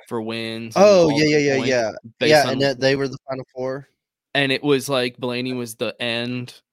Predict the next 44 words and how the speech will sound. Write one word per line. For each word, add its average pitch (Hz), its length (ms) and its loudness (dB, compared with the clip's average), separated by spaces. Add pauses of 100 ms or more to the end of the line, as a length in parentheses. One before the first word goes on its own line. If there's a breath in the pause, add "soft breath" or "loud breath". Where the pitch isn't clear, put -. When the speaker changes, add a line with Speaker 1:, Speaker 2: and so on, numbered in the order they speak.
(180)
Speaker 1:
like, 104 120 -12
during 107 180 -10
the 92 60 -12
playoffs 113 380 -4
or 123 100 -6
Speaker 2:
Yeah. 123 60 -2
Speaker 1:
whatever, 113 460 -6
and 123 160 -8
then 123 100 -6
there 120 100 -8
was, 117 120 -10
like, 123 120 -10
a 120 40 -10
segment 113 360 -8
that 92 100 -10
was 92 120 -14
Larson, 113 580 -8
William 98 220 -10
Byron, 113 520 -6 (220 soft breath)
Martin 104 160 -8
Truex 123 200 -6
Speaker 2:
Well, - 0 -
that 180 100 4
Speaker 1:
Junior 208 60 6
Speaker 2:
was 220 100 0
Speaker 1:
at 220 60 -4
Speaker 2:
the 196 60 2
Speaker 1:
the 151 60 -6
Speaker 2:
thing. 165 220 2
Yeah, 113 180 2
Speaker 1:
start. 131 120 4
Speaker 2:
that 147 160 2
was 180 120 -4
the 175 120 -4
thing 156 380 -2 (180)
Speaker 1:
I 151 100 4
thought 185 60 4
Speaker 2:
is, 135 60 2
Speaker 1:
that 139 120 4
was 123 120 0
Speaker 2:
like, 117 120 -8
Speaker 1:
really 135 200 2
Speaker 2:
they 113 60 -4
Speaker 1:
interesting. 98 540 -12